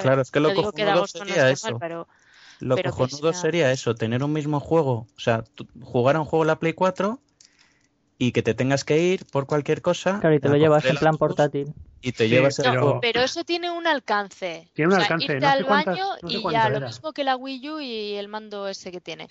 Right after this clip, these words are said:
Speaker 1: No, ya, ya, ya, que
Speaker 2: Yo me
Speaker 1: además
Speaker 2: refiero a que tú, si te compras el, pues, el Mercenaries o cualquiera, que lo, que lo puedas jugar tanto en la Play cuatro como en la Play Vita independientemente.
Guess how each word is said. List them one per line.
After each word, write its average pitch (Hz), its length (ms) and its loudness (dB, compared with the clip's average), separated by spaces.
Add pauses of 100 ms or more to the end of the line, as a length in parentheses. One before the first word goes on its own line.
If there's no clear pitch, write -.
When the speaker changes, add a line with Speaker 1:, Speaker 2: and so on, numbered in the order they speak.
(240)
Speaker 1:
No, 147 320 0
ya, 135 280 4
ya, 135 200 2
ya, 131 260 2
que 113 160 -2
Speaker 2:
Yo - 0 - (100)
me 349 80 2
Speaker 1:
además 320 120 4
Speaker 2:
refiero 330 340 2
a - 160 2
que 233 160 -6
tú, 277 260 -10
si 233 160 -12
te 220 200 -6
compras 269 460 -4
el, 214 1500 -4
pues, 202 320 -12
el 202 240 -8
Mercenaries 208 960 -4
o 208 500 -2
cualquiera, 214 520 -4 (640)
que 214 80 -4
lo, 208 180 2
que - 140 -6
lo 196 120 0
puedas 202 240 -2
jugar 247 280 -2
tanto 190 240 -12
en 190 60 -8
la 185 100 -6
Play 190 240 -12
cuatro 214 400 -6
como 285 220 -12
en 208 60 -6
la 190 120 -4
Play 185 220 -10
Vita 220 280 -4
independientemente. 226 1040 -8